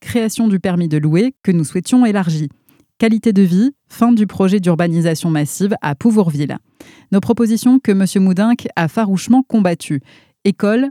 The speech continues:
maintien de ports garauds et des petites écoles à taille humaine. Enfance, garantir un hébergement d'urgence à chaque enfant sans abri. Patrimoine, sauvegarde de la caserne Vion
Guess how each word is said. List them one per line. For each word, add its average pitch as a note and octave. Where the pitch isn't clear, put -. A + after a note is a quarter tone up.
maintien G#3+
de G3
ports A3+
garauds G3
et F3+
des D#3
petites G3
écoles F3+
à E3
taille G3+
humaine. D3+
Enfance, G3
garantir G#3
un F3+
hébergement F#3
d'urgence E3+
à E3
chaque A#3+
enfant A#3+
sans G3+
abri. D3+
Patrimoine, F3+
sauvegarde A3+
de F3+
la D#3+
caserne G3
Vion F3